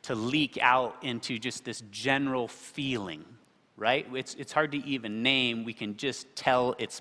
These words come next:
present. Now, there's a healthy form of fear, uh, a fear that's a gift from God. It's, it's usually logical. Proverbs says that a wise man sees danger and avoids it. So usually,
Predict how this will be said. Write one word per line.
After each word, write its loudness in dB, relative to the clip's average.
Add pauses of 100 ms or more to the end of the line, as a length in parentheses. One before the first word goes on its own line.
present. -2 (1600)
Now, 8
there's 4
a 2
healthy 4
form 2
of -2
fear, 0 (1080)
uh, 6
a 4
fear 4
that's 2
a 0
gift 0
from 2
God. 10
It's, -10
it's -6
usually 0
logical. 2 (840)
Proverbs 4
says 2
that 2
a 6
wise 6
man 2
sees -2
danger 2
and 0
avoids 2
it. -10 (840)
So 6
usually, 4